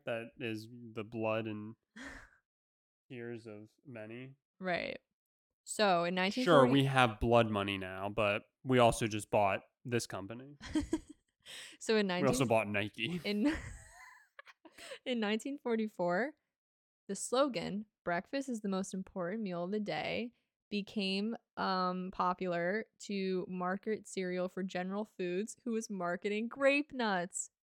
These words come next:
Speaker 2: Bringing back grape nuts. This was a massive campaign, including grocery stores literally handing out pamphlets about the importance of cereal, and they had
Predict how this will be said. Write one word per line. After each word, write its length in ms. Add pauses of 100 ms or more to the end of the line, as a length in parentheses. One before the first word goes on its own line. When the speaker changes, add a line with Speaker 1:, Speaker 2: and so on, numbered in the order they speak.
Speaker 2:
Bringing 560
back 440
grape 380
nuts. 420 (380)
This 160
was 140
a 40
massive 520
campaign, 640
including 420
grocery 320
stores 340
literally 440
handing 380
out 200
pamphlets 640
about 220
the 80
importance 640
of 120
cereal, 640 (260)
and 180
they 80
had 300